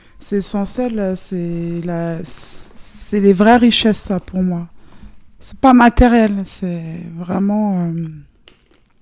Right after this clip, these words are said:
les connexions qu'on, qu'on, qu'on peut avoir, euh, s-,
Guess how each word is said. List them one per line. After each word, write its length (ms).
les 120
connexions 680
qu'on, 320
qu'on, 260
qu'on 160
peut 180
avoir, 420
euh, 600
s-, 500